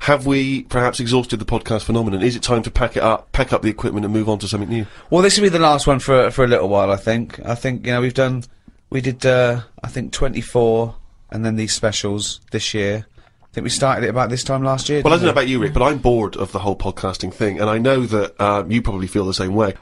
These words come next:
Speaker 2: Well, let's stop for a while. We may get back together again, but it won't be for a while. It's the,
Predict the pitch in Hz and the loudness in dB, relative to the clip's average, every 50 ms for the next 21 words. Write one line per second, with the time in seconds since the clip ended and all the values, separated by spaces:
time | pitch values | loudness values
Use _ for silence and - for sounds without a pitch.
0 | - - 190 220 214 - - - 208 185 151 - 170 165 156 143 135 127 113 107 | 0 2 2 4 4 4 4 4 2 2 2 0 0 0 2 4 4 6 6 6
1 | 101 95 90 98 101 - - _ _ _ _ _ _ _ _ _ _ _ - 156 | 4 2 0 -2 -6 -12 -20 _ _ _ _ _ _ _ _ _ _ _ -6 -4
2 | 160 170 175 160 151 147 123 127 113 117 123 123 117 113 110 104 98 104 104 110 | -2 0 0 0 0 0 0 -2 -2 -2 -2 0 2 2 2 2 0 0 -2 -2
3 | 123 123 123 - - - - _ _ _ _ _ _ _ _ _ - - 127 - | -4 -6 -8 -12 -16 -20 -20 _ _ _ _ _ _ _ _ _ 0 0 0 0
4 | - 131 123 127 143 147 123 120 123 113 - 123 117 107 104 101 95 98 104 113 | 0 -2 0 0 0 2 2 0 -2 -2 0 0 0 2 2 2 2 2 2 0
5 | 113 - - - _ _ - - - - - 123 127 120 120 117 | -2 -6 -12 -20 _ _ -14 -10 -10 -8 -4 -4 -4 -4 -4 -6